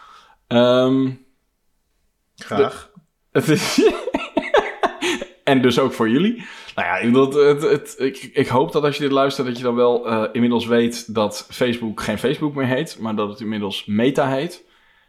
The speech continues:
Speaker 1: De reden dat ze Meta heten, heeft er waarschijnlijk iets mee te maken <laughs> dat ze nogal zwaar gaan inzetten op de metaverse.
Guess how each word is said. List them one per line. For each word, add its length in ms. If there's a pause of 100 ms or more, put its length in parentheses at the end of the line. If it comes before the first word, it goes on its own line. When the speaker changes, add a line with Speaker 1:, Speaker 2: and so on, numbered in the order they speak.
(360)
Speaker 1:
De 180
reden 380
dat 160
ze 100
Meta 280
heten, 420
heeft 300
er 80
waarschijnlijk 560
iets 220
mee 160
te 160
maken 440 (200)
<laughs> 140
dat 260
ze 100
nogal 360
zwaar 280
gaan 160
inzetten 440
op 220
de 100
metaverse. 720